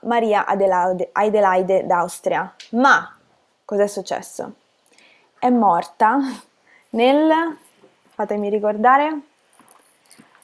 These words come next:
morì nel milleottocentocinquantacinque, quindi prima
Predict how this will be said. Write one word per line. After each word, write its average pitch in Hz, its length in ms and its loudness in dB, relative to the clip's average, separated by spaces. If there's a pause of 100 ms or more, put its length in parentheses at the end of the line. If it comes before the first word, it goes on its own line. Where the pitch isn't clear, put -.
(160)
morì 294 520 4
nel 254 220 4
milleottocentocinquantacinque, 240 2250 0 (440)
quindi 240 680 2 (320)
prima 214 720 2